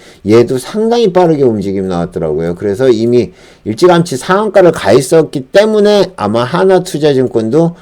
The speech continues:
상한가를 세 시에 가지 않았을까 생각을 합니다. 보통 우리가, 보통 우선주랑, 우선주랑 이제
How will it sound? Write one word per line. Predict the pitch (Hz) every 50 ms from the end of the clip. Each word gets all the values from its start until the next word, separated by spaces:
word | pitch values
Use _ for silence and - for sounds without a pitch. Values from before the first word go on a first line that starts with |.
| - _ _
상한가를 | - - - 113 110 120 135 135 131 - 107 101 92 87 85 -
세 | - - - 139 139
시에 | 131 - - 120 107 95
가지 | - - - - - 113
않았을까 | 117 117 113 113 107 - - 101 - 190 190 -
생각을 | 123 120 113 104 101 107
합니다. | 107 104 95 87 76 - - - - - - _ -
보통 | - 160 190 190 185 226 226 226 208 185 -
우리가, | 131 147 175 196 196 170 151 156 147 107 80 69 - _ _ _ _ - - - - _ _ _ _ _ _ _ _ _ _ _ - - - - - - - -
보통 | - 165 170 185 175
우선주랑, | 127 131 147 165 180 233 247 247 247 240 220 220 214 208 175 160 160 160 156 135 107 76
우선주랑 | 101 113 127 127 165 190 196 190 185 170 170 170 156 151 147 147 139
이제 | 131 110 113 113 107 107 110 113 120 127 -